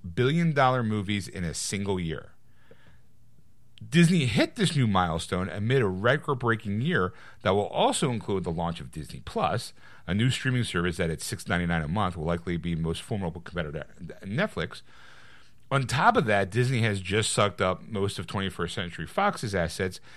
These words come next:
giving them even more programs and intellectual property to post, uh, Disney D X. Meanwhile, the rest of the media is trying to catch up. Um, let's see. Here are, let's see. Um,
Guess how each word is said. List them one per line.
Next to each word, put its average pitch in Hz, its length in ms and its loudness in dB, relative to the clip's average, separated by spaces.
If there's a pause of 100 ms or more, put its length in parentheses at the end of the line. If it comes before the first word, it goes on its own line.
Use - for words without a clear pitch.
(160)
giving 131 220 2
them 120 220 2
even 104 280 0
more 101 140 0
programs 120 580 0
and 90 100 -2
intellectual 80 420 -6
property 95 560 -2
to - 120 -14
post, - 380 -8 (380)
uh, 73 160 -4
Disney 69 280 -8
D 76 220 -4
X. 135 260 -4 (520)
Meanwhile, 139 360 6
the 107 80 2
rest 95 220 0
of 80 60 -4
the 85 40 -2
media 98 160 -2
is 87 60 -8
trying 73 180 -4
to 65 80 -12
catch - 340 -8 (120)
up. 170 300 0 (520)
Um, 113 420 0
let's 113 180 -4
see. 78 480 -2 (320)
Here 123 240 -4
are, 110 560 -6 (380)
let's - 160 -16
see. 71 340 -8 (520)
Um, 117 420 0